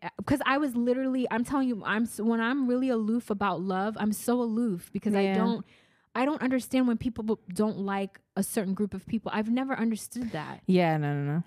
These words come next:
Speaker 1: I mean, I understood it on my end,
Speaker 2: Mm-hmm.
Speaker 1: and it was sad for me because of how empathetic I was as
Speaker 2: Yeah.
Speaker 1: a, as a kid. It was sad for me to know that people didn't like me because of the way that I looked, but I could never look at somebody like that. So
Speaker 2: Mm-hmm.
Speaker 1: I didn't know how to translate that.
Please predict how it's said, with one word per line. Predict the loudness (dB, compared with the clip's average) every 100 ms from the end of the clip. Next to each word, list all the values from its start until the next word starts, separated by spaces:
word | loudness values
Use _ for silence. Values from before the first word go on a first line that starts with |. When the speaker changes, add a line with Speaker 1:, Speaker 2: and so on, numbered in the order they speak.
| -6 -2
Speaker 1:
I | 0
mean, | 2
I | 0
understood | 0 -2 -2 -4
it | -2
on | -2
my | -2 -2
end, | -2 -2 -2 -2 -2 -6 _ 2
Speaker 2:
Mm-hmm. | 4 4
Speaker 1:
and | 4
it | 2
was | 0
sad | 0 0 -2
for | -4 -4
me | -2 0 -2
because | -2 -2 -4 -4 -4
of | -4 -4
how | -4 -2 -2
empathetic | -4 -4 -4 -4 -6 -6
I | -6 -6
was | -6 -4 -4 -6 0
as | 2
Speaker 2:
Yeah. | 2 0
Speaker 1:
a, | 0
as | -2
a | -6
kid. | -6 -4 -2 -2 -4 -6 _ _ _ _
It | -2
was | -2
sad | -2 0 0 -2
for | -4
me | -4
to | -2
know | -2 -2
that | -4 -4
people | -6 -4
didn't | -6 -6 -6
like | -6 -4
me | -6
because | -4 -6 -4
of |
the | -4
way | -4 -4
that | -6
I | -8
looked, | -6 -4 -2 -4 -8 -20 -20 _ _ -6
but | -6 0
I | 0 0
could | 0
never | 0 0 0
look | -2 -2
at | -2
somebody | -2 -2 -4
like | -8 -8
that. | -8 -8 -10 -14 _
So | 2 4
Speaker 2:
Mm-hmm. | 4 4 2
Speaker 1:
I | 0
didn't | 0 0
know | 0
how | 0
to | -4
translate | -4 -2 -2 -2 -4 -6 -6
that. | -4 -2 -2